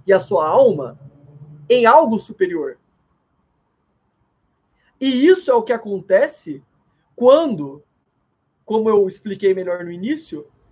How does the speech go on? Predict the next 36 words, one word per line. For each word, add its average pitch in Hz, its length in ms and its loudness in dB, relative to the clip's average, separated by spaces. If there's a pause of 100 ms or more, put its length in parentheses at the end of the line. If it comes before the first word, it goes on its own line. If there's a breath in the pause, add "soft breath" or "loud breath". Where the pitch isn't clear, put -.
(920)
nós 285 220 6
achamos 302 340 0
que 294 100 -12
tudo 349 260 -6
isso 302 160 -8
aqui, 285 180 -14
que 226 60 -20
cê, - 160 -14
ah, 381 160 -4
Augusto, 320 400 -6
esse - 140 -12
papo 285 320 0
aí 240 200 -2
muito 240 220 -6
filosófico, 190 640 4
esse 262 160 -8
papo 254 320 -2
aí 220 340 0 (280 loud breath)
muito 262 160 0
espiritualizado, 190 800 0
eu 170 40 -6
gosto 240 120 0
de 247 60 -8
coisa 247 160 4
mais 233 180 -2
concreta, 202 680 2
né? 185 80 0
Eu 208 60 -2
gosto 220 180 -4
de - 40 -20
coisa 226 140 -2
mais 220 140 -8
concreta. 202 540 -4 (460)
Como 160 160 -8
eu 151 60 -10
falei, 208 400 0